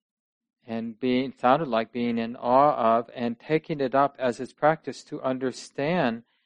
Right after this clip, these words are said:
the brilliance of this impersonal habit to hold, to be tight,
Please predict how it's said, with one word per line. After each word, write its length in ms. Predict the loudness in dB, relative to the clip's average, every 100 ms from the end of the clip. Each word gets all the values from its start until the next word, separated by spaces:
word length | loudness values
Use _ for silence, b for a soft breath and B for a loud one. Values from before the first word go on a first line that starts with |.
| _ _ _ _
the 140 | 0
brilliance 1040 | 0 2 6 6 4 0 -4 -8 -20 -20 -20 _ _ _ _ _
of 200 | -8 -6
this 380 | -2 -2 -4 -14 _ _
impersonal 800 | -4 -2 -4 -2 -4 -4 -10 -10
habit 400 | -4 -4 -4 -10
to 120 | -16 -4
hold, 360 | -2 -2 -6 -14 _ _ _ _ _ _ _ _ _ _ _ _ _ _ _ _ _
to 80 | _
be 140 | -16
tight, 360 | -8 -2 -2